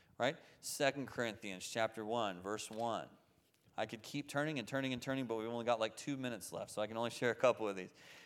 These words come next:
Second Corinthians chapter one, verse one. "Paul, an apostle of Jesus Christ," he was an apostle. Amen. You can see it all up and through in the Word of God.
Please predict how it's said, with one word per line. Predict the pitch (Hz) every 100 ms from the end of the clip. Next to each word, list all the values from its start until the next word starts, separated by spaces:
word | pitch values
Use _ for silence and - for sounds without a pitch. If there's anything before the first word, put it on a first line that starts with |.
| -
Second | - 143 147
Corinthians | 147 156 147 143 131
chapter | - 135 131
one, | 117 127 139
verse | 131 -
one. | 123 101 - - -
"Paul, | - 175 135
an | 120
apostle | 127 139 135 143
of | 127
Jesus | 123 127 120 -
Christ," | 127 147 165 - - - -
he | - 110
was | 110 120
an | 120
apostle. | 113 123 110 - 92 95
Amen. | 101 110 113
You | 107
can | 110
see | - 127
it | 110
all | 90 110 113 117
up | 113
and | 110
through | 113 110
in | 104
the | 104
Word | 107
of | 98
God. | 95 90